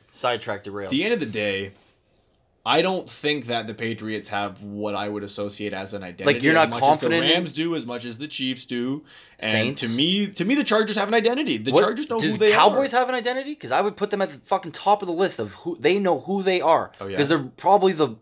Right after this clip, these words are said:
Speaker 1: the only team in the league that only focuses on themselves.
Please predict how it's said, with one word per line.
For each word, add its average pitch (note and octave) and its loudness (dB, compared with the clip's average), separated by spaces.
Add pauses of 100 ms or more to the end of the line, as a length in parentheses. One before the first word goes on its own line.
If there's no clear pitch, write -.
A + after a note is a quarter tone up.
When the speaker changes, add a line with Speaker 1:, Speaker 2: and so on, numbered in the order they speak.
Speaker 1:
the C3+ 4
only F#3+ 4
team F#3+ -4
in E3+ -2
the D#3 0
league D#3 0 (160)
that D3 2
only E3 4
focuses C3 0
on A#2 0
themselves. G2+ -4